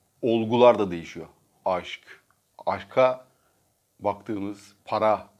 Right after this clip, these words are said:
para konusuna baktığımız, yaşantımıza, ilişkilerimize, çevremizdeki insanlar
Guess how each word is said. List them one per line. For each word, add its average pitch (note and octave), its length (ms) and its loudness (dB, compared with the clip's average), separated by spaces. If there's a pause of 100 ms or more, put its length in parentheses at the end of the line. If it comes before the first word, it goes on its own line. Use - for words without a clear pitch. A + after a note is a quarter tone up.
(220)
para A#2 260 0
konusuna G2+ 460 -4
baktığımız, F2+ 800 -10 (220)
yaşantımıza, G2+ 840 -8 (360)
ilişkilerimize, G#2+ 880 -6
çevremizdeki G#2+ 600 -4
insanlar F#2+ 500 -8